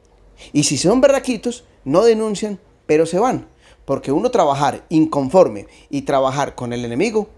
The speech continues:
muy aburridor. Espero lo hayan entendido.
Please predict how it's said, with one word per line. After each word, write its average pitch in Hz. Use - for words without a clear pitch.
muy 147
aburridor. 160
Espero 190
lo 180
hayan 156
entendido. 127